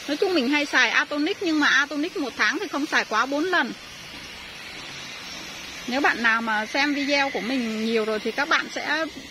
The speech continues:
biết những cái cây lan của mình, mình chăm sóc như thế nào. Khoảng một tuần đến mười ngày mình sẽ tưới phân một lần. Và lần nào tưới phân mình cũng làm video hết mọi người. Chia sẻ để mọi người cùng đam mê.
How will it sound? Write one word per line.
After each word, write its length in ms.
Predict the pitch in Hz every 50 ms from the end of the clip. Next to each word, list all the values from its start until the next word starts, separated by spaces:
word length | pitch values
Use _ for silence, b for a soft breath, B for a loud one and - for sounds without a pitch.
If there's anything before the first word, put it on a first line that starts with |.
| - - - - - - - - - - - - - - - - - - - - - -
biết 200 | 277 320 392 392
những 140 | 320 302
cái 120 | 320 339 339
cây 200 | - 370 330 320
lan 300 | 294 285 277 277 277 277
của 100 | - 202
mình, 220 | 214 240 226 214
mình 140 | 208 208 208
chăm 200 | 269 269 254 277 -
sóc 160 | 330 339 -
như 100 | 330 311
thế 120 | 294 302
nào. 420 | 269 285 311 294 247 220 202 190 - -
Khoảng 380 | - - 165 165 202 247 285 302
một 80 | 302 285 -
tuần 180 | 240 220 214
đến 140 | 208 233 277
mười 160 | 349 302 247
ngày 200 | 220 226 214 202
mình 100 | 202 202
sẽ 140 | 208 - - -
tưới 140 | - 285 302
phân 200 | 339 - 339 330
một 180 | 311 262 226 214
lần. 260 | 226 226 226 220 208
Và 100 | 220 226
lần 220 | 214 220 220 220
nào 160 | 220 226 220 214
tưới 160 | - 247 294
phân 200 | - 403 349 320
mình 120 | 277 226
cũng 140 | - - 240
làm 180 | 320 349 247 254
video 340 | 269 277 277 302 302 294
hết 160 | 349 403 440 453
mọi 120 | 403 -
người. 180 | 240 233 220 214 - - - - - - - - - - - - - - - - - - - - - - - - - - - - - - - - - - - - - - - - - - - - - - - - - -
Chia 180 | - 311 320 311
sẻ 260 | - 269 190 170 170 180
để 320 | - 170 156 170 185 226
mọi 220 | 277 302 311 - -
người 200 | 226 226 226 214
cùng 220 | - 240 220 220
đam 220 | 233 269 277 277 277
mê. 320 | 294 285 285 285 285 302